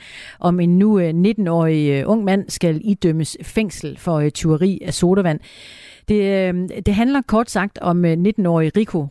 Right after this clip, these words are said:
Rosenberg. Han, øh, var for et par år siden sammen med et par, øh, kammerater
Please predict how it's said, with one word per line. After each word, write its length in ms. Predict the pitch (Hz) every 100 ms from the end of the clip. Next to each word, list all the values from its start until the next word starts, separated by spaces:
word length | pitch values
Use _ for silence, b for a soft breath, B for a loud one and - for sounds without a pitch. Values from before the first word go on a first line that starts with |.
| -
Rosenberg. 520 | 294 302 269 240 185 - _
Han, 420 | 185 196 226 233
øh, 600 | 208 175 160 156 156 -
var 240 | 185 185 -
for 180 | -
et 80 | 170
par 200 | - 196
år 180 | 247 247
siden 400 | - 233 254 302 -
sammen 280 | - 196
med 100 | 170 156
et 120 | 165
par, 200 | - 151
øh, 100 | 147
kammerater 600 | 139 208 254 262 220 170